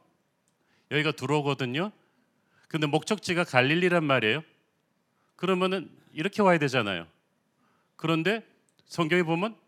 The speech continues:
두로를 출발해서 예수님은 시돈으로 올라가셨다가 다시 내려와서 삥 둘러가지고 여기가 데가볼리거든요. 데가볼리 북부를 통과해서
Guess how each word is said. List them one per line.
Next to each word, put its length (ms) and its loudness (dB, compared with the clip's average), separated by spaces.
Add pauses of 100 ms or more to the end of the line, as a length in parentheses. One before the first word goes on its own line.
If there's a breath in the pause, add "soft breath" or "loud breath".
(260)
두로를 380 0
출발해서 680 0
예수님은 600 -2 (260 soft breath)
시돈으로 560 -2
올라가셨다가 840 -2 (840)
다시 280 -2
내려와서 800 0 (420)
삥 420 -4
둘러가지고 960 -2
여기가 200 -2
데가볼리거든요. 1000 -2 (380 soft breath)
데가볼리 460 0
북부를 420 -6
통과해서 800 0